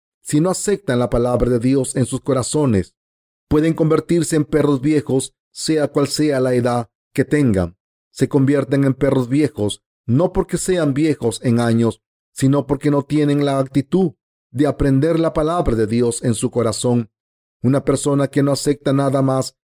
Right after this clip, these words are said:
que las doctrinas que ha aprendido anteriormente, incluso la palabra de Dios, se convierte en un perro viejo. Por tanto, los predicadores debemos predicar la palabra de Dios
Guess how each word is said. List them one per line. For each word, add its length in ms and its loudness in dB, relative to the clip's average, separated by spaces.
que 120 0
las 120 2
doctrinas 600 2
que 140 0
ha 40 0
aprendido 680 0
anteriormente, 1000 0
incluso 720 0
la 160 -2
palabra 380 0
de 100 2
Dios, 420 0
se 260 -2
convierte 600 0
en 80 2
un 120 2
perro 360 0
viejo. 520 -2
Por 160 0
tanto, 540 -2
los 160 2
predicadores 840 0
debemos 400 2
predicar 480 0
la 140 0
palabra 420 0
de 120 0
Dios 360 0